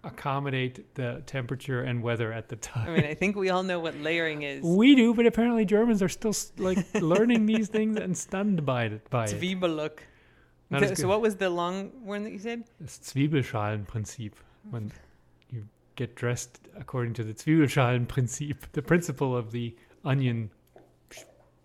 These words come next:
Speaker 1: peel.
Speaker 2: Schalen. I was, I was like, "You've said all the words I know the meaning of and not the one I didn't."
Speaker 1: Yeah.
Speaker 2: Zwiebelschalen.
Speaker 1: Mm-hmm.
Speaker 2: Onion peel.
Speaker 1: Peel or, yeah, shell.
Speaker 2: Zwiebelschalen
Speaker 1: Prinzip.
Speaker 2: Prinzip.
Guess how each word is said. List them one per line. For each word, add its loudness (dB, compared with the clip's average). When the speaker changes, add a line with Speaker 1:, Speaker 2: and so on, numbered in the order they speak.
Speaker 1:
peel. -4
Speaker 2:
Schalen. 2
I 4
was, 2
I -2
was 0
like, 4
"You've -6
said 0
all 6
the -2
words 2
I 0
know 0
the -4
meaning -2
of -4
and -6
not -6
the -8
one -6
I -6
didn't." -10
Speaker 1:
Yeah. 0
Speaker 2:
Zwiebelschalen. -4
Speaker 1:
Mm-hmm. -4
Speaker 2:
Onion -4
peel. -10
Speaker 1:
Peel -8
or, -10
yeah, -8
shell. -8
Speaker 2:
Zwiebelschalen -10
Speaker 1:
Prinzip. -10
Speaker 2:
Prinzip. -18